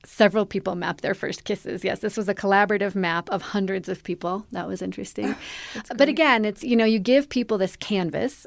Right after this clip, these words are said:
Speaker 1: which in, in, in this case is a geographic look at the world. And if you really want to see the world from the eyes of its inhabitants and not just the thirty thousand foot view, but really down on the ground,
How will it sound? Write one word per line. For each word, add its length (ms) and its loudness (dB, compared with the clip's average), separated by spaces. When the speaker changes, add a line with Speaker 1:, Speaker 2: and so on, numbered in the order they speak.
Speaker 1:
which 240 -4
in, 240 -2
in, 340 -4
in 240 -4
this 320 -4
case 420 -4
is 380 -4
a 60 0
geographic 580 -2
look 200 -6
at 100 -8
the 60 -4
world. 420 -6
And 440 0
if 160 -6
you 100 2
really 320 2
want 160 4
to 60 0
see 420 -2
the 140 4
world 360 2
from 280 0
the 160 -2
eyes 280 0
of 120 -6
its 160 -6
inhabitants 680 -6
and 200 2
not 280 0
just 500 -4
the 160 -8
thirty 380 -2
thousand 400 -6
foot 160 -8
view, 280 -8
but 160 -14
really 280 2
down 200 0
on 100 -4
the 60 -4
ground, 460 -4